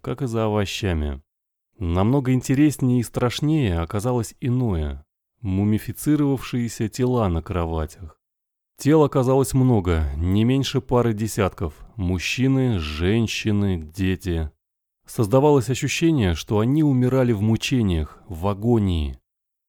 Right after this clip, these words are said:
Все люди лежали уже в полусгнившем нижнем белье. Некоторые перед смертью отвернулись к стене, некоторые отсутствовавшими глазами смотрели в потолок,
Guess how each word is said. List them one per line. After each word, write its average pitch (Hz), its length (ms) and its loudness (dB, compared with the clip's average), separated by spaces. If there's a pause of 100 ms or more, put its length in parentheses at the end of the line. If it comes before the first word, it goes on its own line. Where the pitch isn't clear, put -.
(120)
Все - 300 0
люди 123 360 4
лежали 104 500 2
уже 120 300 2
в - 100 -6
полусгнившем 120 920 2
нижнем 98 440 2
белье. 82 540 -2 (560)
Некоторые 98 640 0
перед 101 300 -2
смертью 120 540 0
отвернулись 110 580 2
к - 60 -14
стене, 82 760 -2
некоторые 117 680 0
отсутствовавшими 95 960 -4
глазами 95 480 0
смотрели 98 500 -2
в - 100 -8
потолок, 85 600 -2